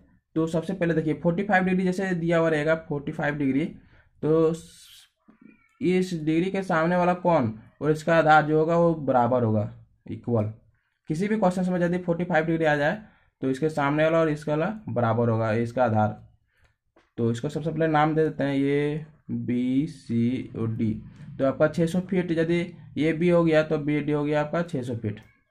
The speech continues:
और ये हमको पूछ दिया है, तो जो पूछ दिया गया उसको हम एक्स मान लेंगे। एक्स में फॉर्मूला लगाएंगे। देखिए, पी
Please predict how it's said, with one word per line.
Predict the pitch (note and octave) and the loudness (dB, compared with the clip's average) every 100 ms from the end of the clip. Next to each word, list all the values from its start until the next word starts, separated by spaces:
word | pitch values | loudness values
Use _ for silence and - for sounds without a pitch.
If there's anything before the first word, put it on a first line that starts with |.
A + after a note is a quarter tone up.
| _ _ _ _ _ _ _ _ | _ _ _ _ _ _ _ _
और | D3 E3 E3 | 0 2 4
ये | F3 | 2
हमको | F3 F3+ | 2 0
पूछ | F3 F#3 | 0 0
दिया | E3+ D#3+ | 2 2
है, | D#3+ F3+ - - C#3 | 2 0 -10 -12 -6
तो | |
जो | C#3 D#3+ | -2 -2
पूछ | F3+ F3+ | 0 0
दिया | E3+ D#3 | 2 0
गया | D3 | 0
उसको | C#3 C3 | -2 -4
हम | C3 B2 | -4 -4
एक्स | B2 C#3 | -4 -4
मान | D3+ C#3+ | -4 -2
लेंगे। | C#3+ C#3 D3+ - - - _ _ _ _ _ _ _ _ _ _ | -2 -4 -8 -12 -20 -20 _ _ _ _ _ _ _ _ _ _
एक्स | A#2 B2+ | -6 -4
में | E3+ | -4
फॉर्मूला | E3+ D#3 D#3+ F3+ | -2 0 0 2
लगाएंगे। | F3+ D#3+ D3+ | 2 2 0
देखिए, | D3 D3 | -4 -6
पी | - F#3 G3 G#3+ | -6 -4 -4 -6